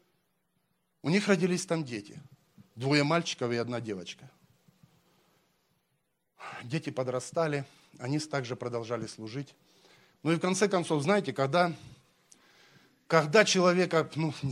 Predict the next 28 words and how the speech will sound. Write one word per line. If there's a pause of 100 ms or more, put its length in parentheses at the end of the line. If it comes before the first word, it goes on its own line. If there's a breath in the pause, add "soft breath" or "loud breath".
(180)
кому-,
когда
кому-то
не
нравится,
что
ты
там
делаешь, (640 loud breath)
ну, (120)
это
приходит (140)
к
пику. (1000 soft breath)
Так
вот,
однажды (680 soft breath)
они,
он
со
своими
сыновьями
ехал
на
машине,
его
остановили
среди